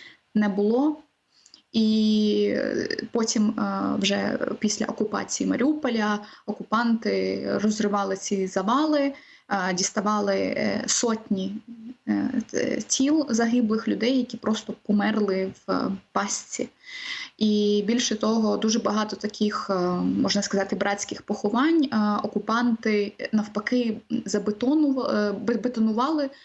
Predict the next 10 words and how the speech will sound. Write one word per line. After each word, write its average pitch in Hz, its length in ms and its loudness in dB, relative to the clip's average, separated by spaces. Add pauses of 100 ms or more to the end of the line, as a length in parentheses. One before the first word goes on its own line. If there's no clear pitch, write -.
(200)
щоб - 320 -2 (200)
не 233 200 4
діставати 208 600 -6
тіла, 277 760 0
і 202 440 2
дуже 226 180 2
багато 214 360 0
в-, - 120 -8 (560)
знищували 208 840 0
доказів, 202 640 -2